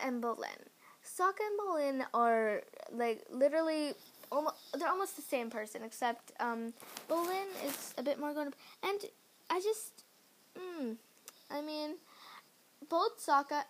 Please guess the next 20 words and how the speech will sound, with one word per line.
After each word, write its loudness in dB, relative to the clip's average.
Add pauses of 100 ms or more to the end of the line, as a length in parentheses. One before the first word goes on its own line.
(140)
at 0
least 0 (260)
Bolin 4 (220)
respects -2 (100)
women. -8 (200)
That's 2 (100)
something. -4 (140)
Sokka -2
did 0
not 2
respect -4
them -2 (160)
<laughs> -4 (500)
at 0
first, -2
which -6
I 2
did -6
not -2
like. -4